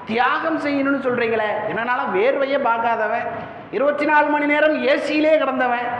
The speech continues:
என்ன போய் தியாகம் செய்யுங்கன்னா, எல்லாம் ஓகே தான், மெகாஃபோனை தூக்குங்கங்கிறீங்க, முக்குக்கு வாங்கங்கிறீங்க, கத்துங்கங்கிறீங்க, இதெல்லாம் நமக்கு செட் ஆகாதுங்க." இப்படி பார்ட் டைமை பற்றி நபிகளார் இறைவன் சொல்லுகிறான், "ஃபஉலாயிக ஹுமுல் காஃபிரூன ஹக்கா."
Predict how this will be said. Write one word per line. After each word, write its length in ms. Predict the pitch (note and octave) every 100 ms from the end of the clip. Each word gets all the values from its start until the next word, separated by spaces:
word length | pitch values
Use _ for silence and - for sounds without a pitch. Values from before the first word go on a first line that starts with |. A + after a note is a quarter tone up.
| - - -
என்ன 180 | G#3
போய் 260 | C4 D4 D4
தியாகம் 420 | B3 C4 C4+ C#4
செய்யுங்கன்னா, 460 | B3 B3 A#3 B3 C4+ A#3+ G3 F#3 - - - -
எல்லாம் 340 | D#3+ B3+ C#4 C4+
ஓகே 200 | C4 C4+
தான், 180 | C4+
மெகாஃபோனை 560 | A3 F#3+ B3 C4 C4+ C4
தூக்குங்கங்கிறீங்க, 720 | B3 B3+ B3+ C4 C4 B3+ B3+ C4+
முக்குக்கு 400 | B3+ A3+ C4 A#3
வாங்கங்கிறீங்க, 580 | B3 B3 B3 A#3+ A#3 A#3+ B3+
கத்துங்கங்கிறீங்க, 680 | G#3+ - B3 B3 A3+ A3 G#3+
இதெல்லாம் 460 | G#3 F#3+ A#3+ C#4+ C#4+ - - -
நமக்கு 280 | B3 -
செட் 260 | B3 A#3 -
ஆகாதுங்க." 420 | C#4+ B3+ G#3 F#3+ A3 F3 E3 E3+ - - - - - - D3
இப்படி 460 | F3+ - - D#4+
பார்ட் 440 | - A#3+ - D#4+ -
டைமை 460 | D#4+ D#4+ D4+ D4 B3
பற்றி 340 | C#4 D4 D4+
நபிகளார் 640 | B3 D4 D4 C#4+ C#4+ C#4
இறைவன் 360 | B3 C#4 D4 C#4
சொல்லுகிறான், 520 | B3 A#3+ C4+ D4+ - - - - A#3
"ஃபஉலாயிக 720 | A3+ A#3+ D4 D4 C#4+ C4+ C4+ A#3+
ஹுமுல் 360 | A#3+ C4 C#4+ D4
காஃபிரூன 600 | B3 C4+ C4+ C#4+ D4 D4
ஹக்கா." 480 | - C#4+ - D4+